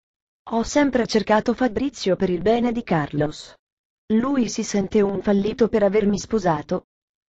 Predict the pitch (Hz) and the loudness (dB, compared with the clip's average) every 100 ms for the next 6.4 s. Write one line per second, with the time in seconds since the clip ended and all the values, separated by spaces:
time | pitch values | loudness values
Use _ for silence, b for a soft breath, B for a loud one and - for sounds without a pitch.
0 | 254 233 202 220 - 220 214 190 170 156 | -2 2 2 0 -2 0 2 2 -2 -2
1 | 196 196 - 233 220 202 185 247 240 190 | -4 -4 2 2 4 -2 -2 -2 0 0
2 | 185 185 185 160 175 - 196 196 196 202 | -2 2 0 0 -6 0 2 4 2 -2
3 | - 214 240 - 202 240 254 214 202 254 | -2 0 0 2 2 2 0 -2 0 2
4 | 247 240 214 196 185 180 180 208 196 190 | 0 2 2 2 0 0 -2 -2 0 4
5 | 202 202 233 247 220 208 208 247 240 214 | 4 4 4 0 0 -2 -2 -2 -2 2
6 | 196 151 151 147 | 0 0 -8 -10